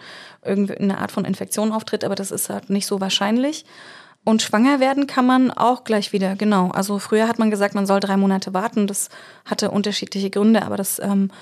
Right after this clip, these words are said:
da sagen große Studien, dass das, äh, dass man das nicht braucht.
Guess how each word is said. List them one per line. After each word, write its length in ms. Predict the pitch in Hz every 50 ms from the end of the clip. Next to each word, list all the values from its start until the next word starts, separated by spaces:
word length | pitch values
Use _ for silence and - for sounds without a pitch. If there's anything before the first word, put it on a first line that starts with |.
| - - - - _
da 120 | - - 202
sagen 220 | 202 196 202 202
große 320 | - - 202 214 - 220
Studien, 440 | - - - 214 214 208 202 196 190
dass 180 | 190 185 - -
das, 260 | - 190 - - -
äh, 240 | - 190 185 190 190
dass 160 | 190 190 -
man 140 | 190 185 185
das 160 | 185 185 -
nicht 160 | 190 180 -
braucht. 420 | - - - 208 190 - _ -